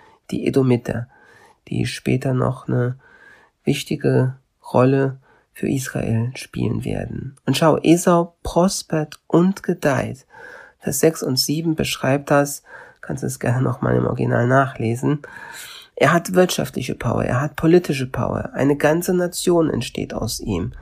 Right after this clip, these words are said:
Und ja, Gott segnete Esau, da auch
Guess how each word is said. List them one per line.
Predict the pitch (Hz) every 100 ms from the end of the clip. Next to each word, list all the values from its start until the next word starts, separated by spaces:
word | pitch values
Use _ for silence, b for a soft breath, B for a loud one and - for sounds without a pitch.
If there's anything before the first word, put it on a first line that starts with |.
| B B B B
Und | - 135 135
ja, | 143 135 82 226 B B B -
Gott | 143 160
segnete | - 165 202 196 131 -
Esau, | - 104 - - 92 b b b b b -
da | -
auch | -